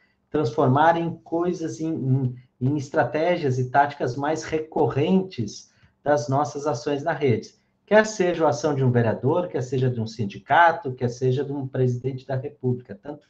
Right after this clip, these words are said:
faz. Isso, esses conceitos aqui que a gente captou das experiências bem-sucedidas de internet do passado, eles são muito úteis hoje todos pra nós, certo?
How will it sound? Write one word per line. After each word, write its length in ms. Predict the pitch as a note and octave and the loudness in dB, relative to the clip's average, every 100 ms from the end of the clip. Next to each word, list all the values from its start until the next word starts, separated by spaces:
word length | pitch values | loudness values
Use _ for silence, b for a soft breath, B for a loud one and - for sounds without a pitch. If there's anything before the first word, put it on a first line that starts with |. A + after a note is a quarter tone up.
| - | -4
faz. 340 | G#2 - - b b b b b | -4 -4 -14 b b b b b
Isso, 540 | C#3+ E3+ - D#3 C3 B B - | -6 -6 -4 -4 -4 B B 0
esses 340 | C3 C3+ B2+ | 0 0 -6
conceitos 880 | - D3+ C3 - E3+ G3 G3 C3+ C3 | -2 0 0 -2 2 2 2 -2 0
aqui 280 | B2 A#2+ | 0 0
que 100 | A2+ | 0
a 40 | A#2 | 2
gente 460 | B2 A#2+ B2 - _ _ | 2 0 -4 -8 _ _
captou 560 | - C3 - - E3+ G3+ | 2 2 2 -4 0 2
das 220 | D3+ B2 | 4 2
experiências 760 | B2+ - - A2+ C#3 D3 B2+ G#2+ | 0 -2 0 2 2 -2 -4 -6
bem-sucedidas 920 | A2+ B2+ C3 - - G2+ A#2+ B2+ G#2 | -2 -2 -2 -8 -8 -4 -2 -2 -2
de 80 | G#2+ | -4
internet 560 | A2 G#2+ G2+ A2+ A#2+ - | -6 -2 0 0 -2 -6
do 60 | |
passado, 680 | - F#2 - C#3+ E3+ C3+ B2 _ _ b b | -8 -8 -2 4 4 2 -6 _ _ b b
eles 220 | A2+ B2+ | -2 -2
são 160 | - D3 | 2 4
muito 540 | C3 D3 F#3 F#3+ D3+ | 4 4 2 0 2
úteis 420 | B2 C#3 D3+ A#2+ G#2+ | 2 2 2 2 2
hoje 300 | A#2 B2 B2+ | 2 2 -2
todos 360 | - A2 - | -2 -4 -4
pra 180 | - C#3 | 2 4
nós, 280 | C3 F#2 F2 | 6 4 2
certo? 420 | - A#2 - - | 4 8 6 4